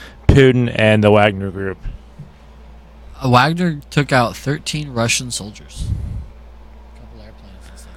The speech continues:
Speaker 2: like that.
Speaker 1: Your audio,
Speaker 2: But
Speaker 1: sir.
Speaker 2: My audio? What about it?
Speaker 1: You
Speaker 2: It's
Speaker 1: keep on
Speaker 2: fine.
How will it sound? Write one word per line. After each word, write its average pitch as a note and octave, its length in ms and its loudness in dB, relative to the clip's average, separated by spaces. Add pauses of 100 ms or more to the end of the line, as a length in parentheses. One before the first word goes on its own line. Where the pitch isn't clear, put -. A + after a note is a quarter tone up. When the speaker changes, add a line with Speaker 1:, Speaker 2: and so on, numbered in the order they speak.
Speaker 2:
like - 200 -20
that. - 1040 -18
Speaker 1:
Your A2+ 160 4
audio, A2 540 2
Speaker 2:
But D3+ 120 -2
Speaker 1:
sir. A2 280 2 (960)
Speaker 2:
My G#2+ 80 -2
audio? A#2+ 420 2
What C3+ 160 0
about E3+ 280 4
it? F#2+ 120 -4
Speaker 1:
You A2+ 60 -2
Speaker 2:
It's G2+ 80 -4
Speaker 1:
keep A#2+ 120 2
on A#2+ 260 4
Speaker 2:
fine. F#2+ 180 -12